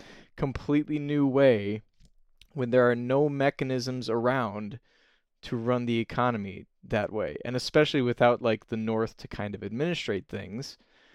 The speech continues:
You know, this is clean blank slate. What do you do? So I'm very interested to see how this happens.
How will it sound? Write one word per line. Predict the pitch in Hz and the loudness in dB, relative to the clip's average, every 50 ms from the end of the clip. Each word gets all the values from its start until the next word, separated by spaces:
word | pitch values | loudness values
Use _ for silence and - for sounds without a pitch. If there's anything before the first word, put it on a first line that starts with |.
| _ _ - | _ _ -14
You | - 101 | -10 -8
know, | 104 104 | -4 -2
this | 113 127 127 - | -2 -2 -2 -2
is | 123 107 110 - - - - - - _ _ _ _ _ | -4 -4 -4 -10 -14 -18 -20 -20 -20 _ _ _ _ _
clean | - - - 135 123 123 123 123 113 | -18 -10 -6 -6 -4 -4 -4 -6 -4
blank | - 120 113 113 110 110 | -4 -2 -2 -2 -2 -4
slate. | - - - 135 117 101 - | -6 -2 0 2 2 2 0
What | - - 110 104 | -4 -8 -8 -8
do | 104 | -6
you | 104 104 | -6 -8
do? | 95 95 - - - - _ _ _ _ _ _ _ _ _ _ _ _ - | -8 -10 -12 -12 -16 -18 _ _ _ _ _ _ _ _ _ _ _ _ -10
So | - - 123 | -2 0 0
I'm | 117 117 113 | 0 0 2
very | 110 127 127 131 127 127 | 2 4 4 4 4 2
interested | 127 - 131 120 - 131 123 107 | 0 -4 -8 -6 -2 -2 -2 -2
to | 113 107 | -2 -4
see | - - 117 110 104 | -2 -2 -2 -2 -2
how | 98 107 104 104 | -2 -4 -4 -6
this | 104 104 - - | -6 -8 -8 -6
happens. | - 92 90 - - 80 78 - - - - - | -6 -6 -6 -8 -12 -16 -14 -10 -10 -10 -12 -12